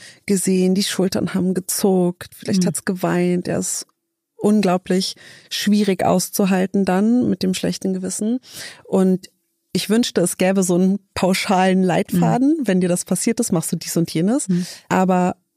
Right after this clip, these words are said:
Speaker 1: was ich immer empfehle, ist, in den Kontakt mit deinem Kind zu gehen. Also zu gucken, was macht es gerade, weint es noch, gehst du erstmal auf Augenhöhe, versuchst Blickkontakt herzustellen,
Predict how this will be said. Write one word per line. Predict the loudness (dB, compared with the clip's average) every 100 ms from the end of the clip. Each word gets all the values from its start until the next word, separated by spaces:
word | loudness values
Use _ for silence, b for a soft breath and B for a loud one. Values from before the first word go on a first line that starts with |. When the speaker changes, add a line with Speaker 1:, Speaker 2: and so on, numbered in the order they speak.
| -4
Speaker 1:
was | -2 -2 -2
ich | -4 -2
immer | 0 0 0
empfehle, | -2 -2 0 2 2
ist, | -2 -4 _
in | 0 2 2
den | 0 0 0
Kontakt | 0 0 -2 -6 -8 -4
mit | -2 0
deinem | 0 0 0
Kind | 0 -2 -2
zu | -6
gehen. | -6 -6 -4 -4 B B B B
Also | 0 2 2
zu | -2 -6
gucken, | -2 -2 0 2 2 0 -2
was | -4 0
macht | 0 -2 -6
es | -8
gerade, | -6 -2 0 0 0 0 0
weint | 0 0 0
es | -4 -2
noch, | 0 0 -2
gehst | -6 -6 -6
du |
erstmal | -8 -4 0 0
auf | 0 -2 -6 B B B B
Augenhöhe, | 2 2 4 2 2 4 4 2 2 0
versuchst | 0 0 0 -2 -6 _
Blickkontakt | -4 -2 0 0 0 -2 -2 -4
herzustellen, | -2 -2 -4 -8 -6 -2 0 0 0 -2